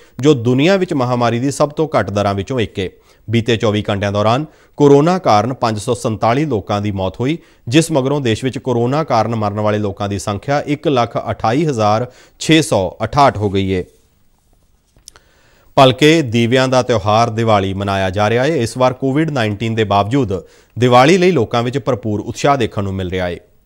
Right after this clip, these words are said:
ਅਦਾਲਤ ਦੇ ਹੁਕਮਾਂ ਤੋਂ ਬਾਅਦ ਵੱਖ-ਵੱਖ ਸੂਬਿਆਂ ਵਿੱਚ ਪਟਾਕੇ ਵੇਚਣ, ਖਰੀਦਣ ਅਤੇ ਚਲਾਉਣ ਦੇ ਕਈ ਤਰ੍ਹਾਂ ਦੀਆਂ ਪਾਬੰਦੀਆਂ ਲਗਾਈਆਂ ਗਈਆਂ ਨੇ, ਪਰ ਦੀਵਾਲੀ ਦੀਆਂ ਰੌਣਕਾਂ ਵਿੱਚ ਕੋਈ ਕਮੀ ਨਹੀਂ ਹੋਵੇਗੀ। ਅਯੋਧਿਆ ਵਿੱਚ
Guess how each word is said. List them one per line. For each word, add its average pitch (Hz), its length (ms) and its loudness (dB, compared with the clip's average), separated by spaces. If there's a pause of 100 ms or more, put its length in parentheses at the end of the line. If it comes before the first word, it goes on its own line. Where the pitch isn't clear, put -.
(1400)
ਅਦਾਲਤ 147 340 6
ਦੇ 190 120 0
ਹੁਕਮਾਂ 170 240 -2
ਤੋਂ 170 100 -2
ਬਾਅਦ 180 160 0
ਵੱਖ-ਵੱਖ 131 320 -2
ਸੂਬਿਆਂ 135 240 -4
ਵਿੱਚ 147 140 -6
ਪਟਾਕੇ 117 360 -2
ਵੇਚਣ, 107 380 -2
ਖਰੀਦਣ 120 420 -4
ਅਤੇ 127 120 -6
ਚਲਾਉਣ 110 360 -2
ਦੇ 127 280 -4 (380)
ਕਈ 202 220 4
ਤਰ੍ਹਾਂ 120 320 2
ਦੀਆਂ 110 220 -4
ਪਾਬੰਦੀਆਂ 104 480 -2
ਲਗਾਈਆਂ 98 360 -2
ਗਈਆਂ 101 300 -4
ਨੇ, 123 140 -4
ਪਰ 151 200 -2
ਦੀਵਾਲੀ 123 320 0
ਦੀਆਂ 139 200 -2
ਰੌਣਕਾਂ 127 300 -4
ਵਿੱਚ 139 160 -6
ਕੋਈ 147 260 -4
ਕਮੀ 110 420 -6 (240)
ਨਹੀਂ 127 240 0
ਹੋਵੇਗੀ। 92 480 -6 (320)
ਅਯੋਧਿਆ 139 420 4
ਵਿੱਚ 156 340 -2